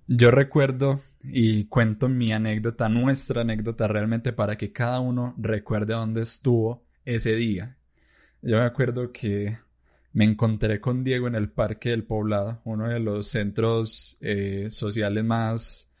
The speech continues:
populares de la ciudad de Medellín, alrededor desde las cuatro de la tarde más o menos. La, el partido era como a las seis.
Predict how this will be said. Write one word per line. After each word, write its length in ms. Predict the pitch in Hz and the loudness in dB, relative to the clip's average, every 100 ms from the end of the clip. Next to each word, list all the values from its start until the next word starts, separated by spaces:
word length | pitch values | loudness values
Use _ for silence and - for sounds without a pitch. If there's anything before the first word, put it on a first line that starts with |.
| _ - | _ -2
populares 480 | 107 104 101 107 | 0 2 2 0
de 100 | 110 | 0
la 140 | 107 98 | 0 0
ciudad 200 | 110 101 | -2 -4
de 120 | 110 | -2
Medellín, 580 | 110 104 104 104 104 110 _ _ _ _ _ _ _ - | -2 -4 -4 -4 -6 -10 _ _ _ _ _ _ _ 2
alrededor 500 | 123 131 120 107 107 | 4 6 4 4 2
desde 360 | 139 131 123 | 2 2 2
las 220 | 104 104 | 2 2
cuatro 540 | - 147 135 151 156 165 | 2 4 6 6 2 0
de 80 | 110 | 0
la 180 | 95 | -2
tarde 300 | - 147 139 | -4 -4 -4
más 220 | 135 131 135 | -4 -4 -4
o 60 | |
menos. 540 | 139 120 92 117 - _ _ | -4 -2 -4 -6 -12 _ _
La, 240 | - 107 | -4 -4
el 120 | 104 | -4
partido 320 | 107 101 - 113 | -4 -6 -2 -2
era 160 | 127 | -2
como 220 | - 101 | -2 -4
a 40 | 90 | -4
las 180 | 92 - | 0 0
seis. 720 | - 110 151 92 - - - | 2 0 0 -4 -10 -20 -20